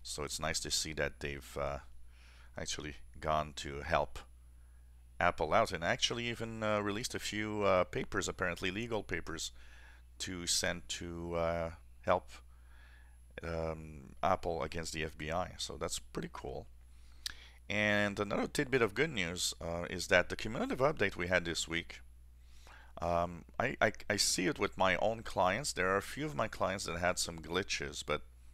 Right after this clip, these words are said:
you know, they didn't wanna necessarily, um, you know, ask me to go and check it out, so they, they just lived with it a little bit. And a few of them have called me to say, "Hey,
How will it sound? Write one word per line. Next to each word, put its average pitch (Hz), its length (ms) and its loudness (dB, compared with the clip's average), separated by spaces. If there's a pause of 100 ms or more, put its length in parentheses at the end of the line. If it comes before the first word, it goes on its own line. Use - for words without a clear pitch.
(160)
you 98 80 -6
know, 85 100 -2
they 85 160 0
didn't 82 260 0
wanna 78 360 0 (840)
necessarily, 87 800 2 (440)
um, 76 400 -10 (120)
you 80 80 -10
know, 78 200 -8
ask 85 280 4
me 82 120 -2
to 78 100 -6
go 78 300 0
and 69 160 -8
check - 200 2
it 76 80 0
out, 78 280 2
so - 180 -2
they, 67 240 -6 (500)
they - 100 -12
just - 260 -2
lived 82 260 0
with 65 140 -2
it - 160 -6
a - 20 -6
little 64 220 -4
bit. 64 160 -4 (840)
And 80 480 -2
a 76 80 -2
few - 280 -4
of 101 100 -4
them 82 160 -2
have 78 160 -8
called 92 260 0
me 78 100 -6
to - 120 -8
say, 78 380 0
"Hey, 113 240 -2